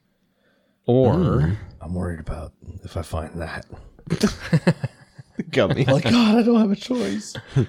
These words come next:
Speaker 2: The gummy
Speaker 3: Hey.
Speaker 2: is what he's pointing at.
Speaker 3: Or vomit every time you orgasm.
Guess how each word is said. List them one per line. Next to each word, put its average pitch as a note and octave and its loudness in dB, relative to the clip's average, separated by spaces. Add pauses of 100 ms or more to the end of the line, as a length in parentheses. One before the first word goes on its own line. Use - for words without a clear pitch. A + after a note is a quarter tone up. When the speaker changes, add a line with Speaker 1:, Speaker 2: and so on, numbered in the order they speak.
(260)
Speaker 2:
The C#3 2
gummy A2+ 2
Speaker 3:
Hey. G#2 4
Speaker 2:
is G#2+ -2
what G2+ 4
he's F2+ 2
pointing G#2+ 2
at. C3+ 6
Speaker 3:
Or B2 4 (1200)
vomit A2 4
every A#2+ 4
time B2 4
you D3+ 4
orgasm. G2 2